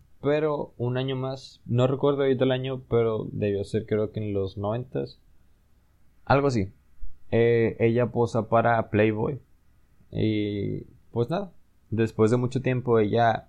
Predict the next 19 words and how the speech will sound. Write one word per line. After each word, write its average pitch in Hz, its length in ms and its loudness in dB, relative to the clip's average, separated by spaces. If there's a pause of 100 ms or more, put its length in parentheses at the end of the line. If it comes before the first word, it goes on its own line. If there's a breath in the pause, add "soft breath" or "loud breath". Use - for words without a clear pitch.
(100)
se 117 160 4
rehabilita, 110 560 4
deja 107 240 2
las 107 180 2
drogas 113 540 -2 (500)
y 104 400 0
pues 120 220 2
se 127 100 -2
convierte 117 340 0
en 120 60 0
una 120 140 -2
gran 120 160 -2
actriz, 123 400 -2
una 113 140 0
gran 110 200 -2
productora. 117 600 0 (580)
Y 123 560 0 (380)
pues 143 220 4
n-, 160 260 -6